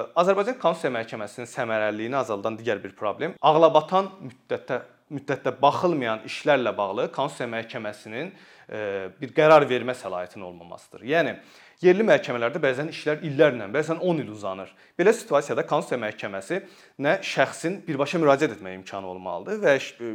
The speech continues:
şəxs müraciət etməlidir ki, buna ağlabatan müddətdə baxsın. Konstitusiya Məhkəməsinə müəyyən müddət qoymalıdır və əgər şəxsin hüququ pozulubsa, buna kompensasiya ödəməlidir. Məsələn, götürək Xorvatiya Konstitusiya Məhkəməsi.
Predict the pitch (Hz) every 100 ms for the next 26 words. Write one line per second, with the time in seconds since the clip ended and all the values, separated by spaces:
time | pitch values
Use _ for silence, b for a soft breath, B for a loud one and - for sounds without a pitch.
0 | 98 - 170 - - - 135 139 156 165
1 | 147 147 143 131 208 160 170 139 127 123
2 | 127 107 - - - 85 - 185 185 220
3 | 185 139 123 135 123 - 175 B B B
4 | 143 156 175 - 170 165 - 98 92 87
5 | 90 120 196 180 160 190 196 B 180 185
6 | 180 190 190 202 170 180 160 156 151 190
7 | 190 185 143 139 131 127 98 87 90 90
8 | - 190 202 226 B B B 175 208 214
9 | 160 156 156 107 110 104 104 92 92 98
10 | 87 -